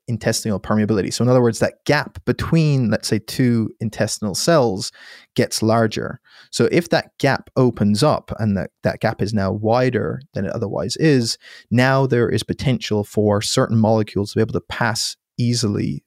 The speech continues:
through the intestine. And this is why we think the term leaky gut gets used, right? More of these larger molecules are passing through. So the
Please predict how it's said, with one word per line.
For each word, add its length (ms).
through 320
the 120
intestine. 680
And 160
this 140
is 80
why 240
we 100
think 380
the 160
term 320
leaky 420
gut 300
gets 320
used, 260
right? 180
More 300
of 120
these 260
larger 480
molecules 580
are 60
passing 400
through. 340
So 420
the 140